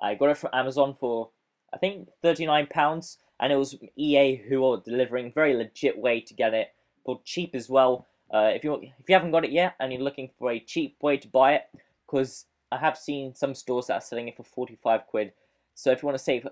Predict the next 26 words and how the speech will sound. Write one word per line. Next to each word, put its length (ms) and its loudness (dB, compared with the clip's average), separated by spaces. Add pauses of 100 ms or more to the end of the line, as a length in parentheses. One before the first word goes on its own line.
(120)
you 100 -10
know, 180 4
five 300 2
pounds 520 -2 (260)
or, 220 -4
you 80 -6
know, 140 6
a 40 4
couple 200 -4
of 100 -4
pounds 340 2
or 60 -10
so, 360 2 (260)
then 160 2
go 160 2
ahead 360 2
and 240 -4
do 200 -4
so 400 2
now. 300 2
Go 120 -2
and 100 -6
get 120 -4
it 80 -10
from 180 -14
Amazon. 400 -2